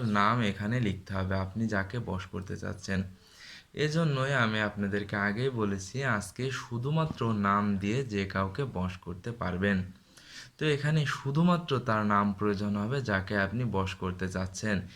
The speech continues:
কিন্তু এই কাজটি যখন আপনি করবেন, আপনার মনের মধ্যে শুধু সেই রমণী বা সেই নারীর কথা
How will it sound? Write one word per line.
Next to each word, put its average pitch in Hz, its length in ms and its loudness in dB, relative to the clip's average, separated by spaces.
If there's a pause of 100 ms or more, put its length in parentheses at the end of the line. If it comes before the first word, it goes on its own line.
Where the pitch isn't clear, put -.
(300)
কিন্তু 151 480 -2
এই 127 200 2
কাজটি 143 380 -2
যখন 104 380 0
আপনি 101 260 0
করবেন, 117 500 0
আপনার 139 520 0
মনের 104 360 2
মধ্যে 110 420 0
শুধু 113 440 -4
সেই 104 400 2
রমণী 101 400 2
বা 98 140 0
সেই 98 240 -4
নারীর 92 400 0
কথা 92 280 -2